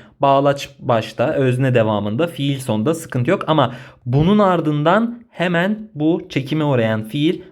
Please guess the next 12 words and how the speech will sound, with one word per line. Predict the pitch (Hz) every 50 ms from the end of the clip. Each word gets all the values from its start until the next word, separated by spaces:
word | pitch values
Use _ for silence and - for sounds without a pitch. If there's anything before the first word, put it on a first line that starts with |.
| _ - _
ana | 131 135 151 170 175
cümle | 143 156 147 131 123 120 117
kısmımızda | 120 - 123 123 - 127 120 117 123 120 120 117 120 131 160 190 214 208 - - - -
bir | 151 156 147 139
değişiklik | 135 127 123 123 123 - 131 127 131 156 - -
olmuş | 117 113 117 139 175 190 - - - - _ _ _ _
oluyor. | 117 113 110 107 107 123 151 180 - - - - _
Bu | 175 165
şekilde | 160 151 127 - 113 107 113 127
burayı | 139 123 110 123
da | 165 180 - -
özetleyebiliriz. | 139 131 123 123 120 120 104 107 131 156 180 233 240 240